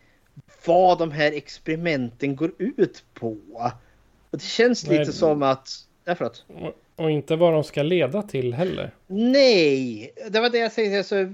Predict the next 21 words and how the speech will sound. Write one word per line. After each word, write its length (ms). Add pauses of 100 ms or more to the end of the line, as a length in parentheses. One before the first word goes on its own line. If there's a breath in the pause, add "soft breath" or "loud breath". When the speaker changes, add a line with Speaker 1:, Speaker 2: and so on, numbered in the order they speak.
(100)
Speaker 1:
för 120
visst, 340
han, 600
den 140
här 180
forskaren 600
som 160
har 60
tagit 640
Thale, 680 (640 soft breath)
han 380
känns 260
ju 60
som 160
att 140
han 420
försöker 520
göra 300
någon 380
form 360
av 140